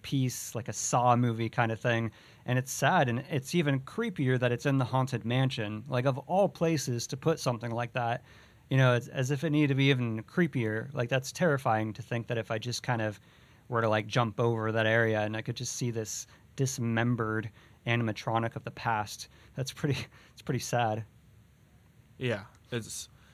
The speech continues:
Speaker 2: it, it's just, uh, that, that's, and that was the catalyst for the ensuing fi-, two chapters.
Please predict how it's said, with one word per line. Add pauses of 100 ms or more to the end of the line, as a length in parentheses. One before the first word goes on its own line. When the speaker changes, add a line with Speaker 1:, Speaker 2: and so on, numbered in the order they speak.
(120)
Speaker 2:
it,
it's
just,
uh,
that,
that's,
and
that
was
the
catalyst
for
the (380)
ensuing
fi-,
two
chapters.